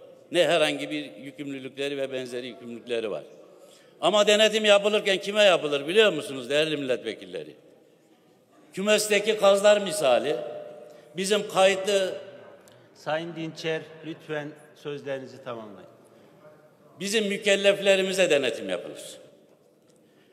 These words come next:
Speaker 1: Gelir İdaresi Başkanlığı kurulduğu iki bin beş yılından sonra öyle bir vergi yükümlülüğü ge-, salındı ki ülkeye,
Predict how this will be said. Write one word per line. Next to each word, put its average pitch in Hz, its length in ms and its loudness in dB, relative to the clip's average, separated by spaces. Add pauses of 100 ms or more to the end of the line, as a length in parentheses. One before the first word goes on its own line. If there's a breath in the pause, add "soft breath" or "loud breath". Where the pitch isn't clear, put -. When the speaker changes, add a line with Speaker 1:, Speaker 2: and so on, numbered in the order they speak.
(760 soft breath)
Speaker 1:
Gelir 226 280 2
İdaresi 180 500 4
Başkanlığı 190 580 4
kurulduğu 190 380 0
iki 196 200 -6
bin 185 140 -4
beş 214 240 2
yılından 196 380 0
sonra 170 680 -4 (720 soft breath)
öyle 214 380 4
bir 170 180 -2
vergi 180 280 0
yükümlülüğü 165 520 -6
ge-, 160 200 -2
salındı 175 520 -4
ki 160 80 -10
ülkeye, 156 500 -4